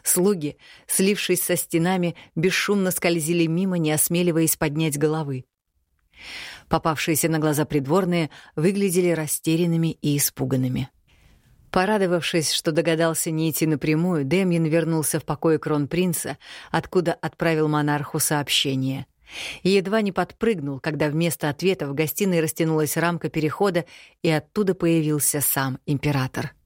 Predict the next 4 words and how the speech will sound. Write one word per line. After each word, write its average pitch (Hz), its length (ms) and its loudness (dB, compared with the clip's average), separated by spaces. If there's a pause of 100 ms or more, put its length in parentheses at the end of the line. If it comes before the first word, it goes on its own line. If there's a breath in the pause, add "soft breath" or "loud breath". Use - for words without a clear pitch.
(2000 loud breath)
«Я 185 220 4
ликвидировал 185 680 2
все 175 240 0
охранки», 160 840 -4